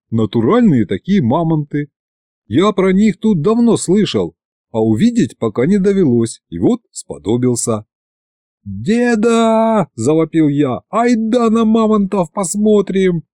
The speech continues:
"Да че на них смотреть?" пробурчал дед, но все же подшаркал ко мне поближе, чтобы попасть в радиус захвата шмат разума.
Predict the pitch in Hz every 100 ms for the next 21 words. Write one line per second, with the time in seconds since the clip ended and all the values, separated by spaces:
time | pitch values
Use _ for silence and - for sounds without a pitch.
0 | _ _ _ _ 92 101 156 156 - 208
1 | 247 170 131 113 - - 110 117 104 98
2 | - _ - 107 104 107 98 110 90 90
3 | 202 196 _ _ 104 104 - 233 214 180
4 | 120 - 143 165 165 127 113 104 - 95
5 | 87 170 220 190 190 - 127 117 104 107
6 | 110 190 - 107 101 147 123 110 98 98
7 | - 120 185 165 - 120 135 101 98 90
8 | 92 87 87